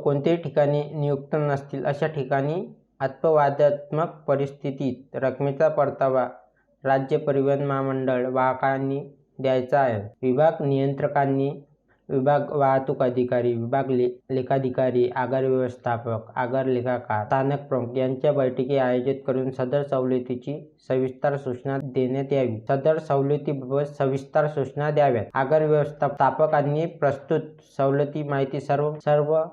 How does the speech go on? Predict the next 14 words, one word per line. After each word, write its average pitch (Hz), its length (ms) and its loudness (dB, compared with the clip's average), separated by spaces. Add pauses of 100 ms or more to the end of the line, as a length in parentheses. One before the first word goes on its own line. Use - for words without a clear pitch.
(160)
पर्यवेक्षकीय 147 1500 0
कर्मचारी 139 580 0
व 147 100 0
चालक 143 480 0
वाहन 139 320 0
यांना, 139 340 -2 (120)
यांना 156 340 2
व्हावी. 147 420 2
या 160 220 6
हेतूने 147 440 0
कर्मचारी 151 720 2
सू-, 143 260 -4 (360)
सूचना 147 440 0 (120)
फलक, 147 320 6